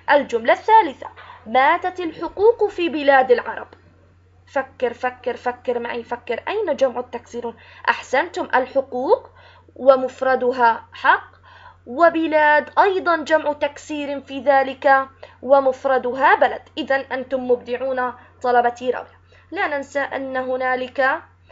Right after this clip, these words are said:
جمع تكسير قد أنزل على الأسايمنت في ذلك، وجميع الحلول الآن أصبحت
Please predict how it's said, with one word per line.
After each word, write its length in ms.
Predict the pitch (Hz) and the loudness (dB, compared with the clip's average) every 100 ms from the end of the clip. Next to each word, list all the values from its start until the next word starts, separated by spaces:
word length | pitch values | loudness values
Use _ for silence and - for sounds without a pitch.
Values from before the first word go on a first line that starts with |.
| _ 214 | _ -8
جمع 420 | 214 285 277 262 | -2 -2 0 -4
تكسير 760 | 262 254 - 262 269 269 311 403 453 _ _ _ 285 | -4 -8 -12 -12 -8 -6 -6 -8 -14 _ _ _ -2
قد 240 | 277 - _ _ _ _ _ _ _ 587 | -2 -4 _ _ _ _ _ _ _ -6
أنزل 400 | 320 277 285 277 277 277 - - | -6 -6 2 4 4 0 -14 -6
على 180 | 262 262 | 0 0
الأسايمنت 760 | 254 262 - 262 254 254 247 - | 0 -4 -6 -2 0 -2 -8 -10
في 160 | 262 | -6
ذلك، 640 | 233 262 302 370 392 392 - - - | -2 0 -2 -4 -2 -2 -4 -18 -8
وجميع 800 | 247 269 269 - 233 277 277 285 | 4 6 6 -2 0 0 0 -2
الحلول 400 | 269 269 269 269 | -4 -4 -4 -6
الآن 300 | 262 254 262 | -6 -4 -4
أصبحت 680 | 254 277 - 262 254 262 | -4 -8 -6 -6 -4 -4